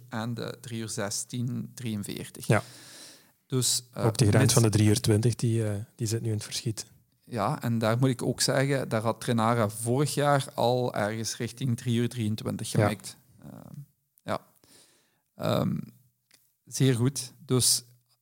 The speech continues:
Speaker 1: we kunnen er ooit naartoe. Dit is wel, dit zijn predicties natuurlijk mits training, hè.
Speaker 2: Mits training. Dat blijft de basisvoorwaarde van alles, hè,
Speaker 1: Ik ga,
Speaker 2: want
Speaker 1: ik ga dat nu niet lopen. Ik heb bijna niet meer gelopen, dus, eh, ja, voilà.
Speaker 2: Nee. Ja, dan gaan we nu onze sprong maken naar,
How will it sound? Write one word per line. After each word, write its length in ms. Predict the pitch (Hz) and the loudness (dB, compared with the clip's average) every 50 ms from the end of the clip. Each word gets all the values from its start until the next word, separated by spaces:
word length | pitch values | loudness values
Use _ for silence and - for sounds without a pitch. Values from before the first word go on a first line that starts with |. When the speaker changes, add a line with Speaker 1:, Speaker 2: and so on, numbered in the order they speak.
| _ _ | _ _
Speaker 1:
we 140 | - 127 - | -14 -14 0
kunnen 220 | - 151 143 143 | 6 6 8 8
er 120 | 143 139 - | 6 4 4
ooit 160 | - 147 151 | 2 2 2
naartoe. 400 | 127 123 - - - 151 180 190 - | 2 -2 -2 -2 -2 -2 -2 -2 -4
Dit 200 | - - 131 123 | -4 -2 0 0
is 140 | 127 120 - | 2 0 2
wel, 340 | 123 113 117 127 131 - | 2 4 4 4 2 0
dit 140 | 123 120 117 | -2 -2 0
zijn 140 | - 131 123 | 0 0 0
predicties 560 | - 120 120 117 127 120 120 - - 147 139 - | 0 -2 -2 0 0 -2 -2 0 -2 -4 -2 -2
natuurlijk 520 | 127 117 - - 131 127 123 123 - - | -4 -4 -2 -2 0 0 0 -2 -4 -2
mits 280 | 123 113 117 113 - - | -2 -2 0 0 -2 -4
training, 440 | - 110 101 98 98 104 107 107 | -2 -2 -2 -2 -2 -2 -4 -2
hè. 40 | 95 104 | 2 2
Speaker 2:
Mits 180 | 113 127 - | 4 4 4
training. 420 | - - 101 98 95 95 90 - 104 | 2 2 0 0 0 -2 -6 -6 0
Dat 180 | 104 110 110 | 0 2 2
blijft 260 | 110 113 113 113 - | 4 4 4 4 2
de 80 | - 113 | 0 -2
basisvoorwaarde 840 | 101 104 104 104 - - - - 135 113 107 107 101 101 98 101 98 | -2 -2 -2 -2 0 -2 0 2 2 2 4 4 4 2 2 0 0
van 120 | 95 95 | 0 -2
alles, 280 | 98 95 98 101 101 92 | -2 -4 -4 -2 -2 -2
hè, 80 | 95 98 | -4 -4
Speaker 1:
Ik 80 | 104 | -4
ga, 60 | 104 98 | -4 -6
Speaker 2:
want 140 | 92 - | -8 -10
Speaker 1:
ik 100 | - - | -12 -6
ga 80 | - 110 | -6 -2
dat 120 | 110 113 110 | 0 0 2
nu 120 | 113 120 | 4 4
niet 160 | 123 135 135 117 | 4 4 4 4
lopen. 320 | 104 104 110 117 - - | 2 2 0 0 -2 -4
Ik 60 | 127 - | -6 -6
heb 140 | - 113 110 | -8 -6 -4
bijna 220 | 123 123 113 113 | -4 -2 -2 0
niet 140 | 120 123 127 | 0 0 0
meer 140 | 143 156 143 | 0 0 0
gelopen, 440 | 135 127 113 113 117 120 127 127 | 0 0 0 0 -2 -2 -4 -4
dus, 280 | 120 120 110 - - - | -4 -4 -4 -4 -6 -6
eh, 100 | 107 110 104 - - - _ _ _ | -6 -8 -10 -12 -18 -20 _ _ _
ja, 180 | _ 113 87 - | _ -12 -12 -10
voilà. 280 | - - 101 92 95 110 - - _ _ _ _ _ _ _ | -6 -4 -4 -4 -6 -10 -16 -20 _ _ _ _ _ _ _
Speaker 2:
Nee. 140 | _ 156 - - _ _ _ _ _ _ | _ -14 -14 -14 _ _ _ _ _ _
Ja, 260 | - 131 123 113 110 - - - - _ _ | -4 -2 -2 -2 -4 -8 -14 -20 -20 _ _
dan 120 | - 127 113 | 2 4 4
gaan 140 | 110 113 | 6 6
we 60 | 113 113 | 6 6
nu 100 | 117 123 | 6 6
onze 160 | 120 113 113 | 6 4 2
sprong 300 | 101 - - 117 120 131 | 0 2 2 2 4 4
maken 280 | 120 117 117 - 120 | 2 0 0 0 -2
naar, 360 | 117 110 107 104 104 - - | -2 -2 -2 -2 -4 -4 -8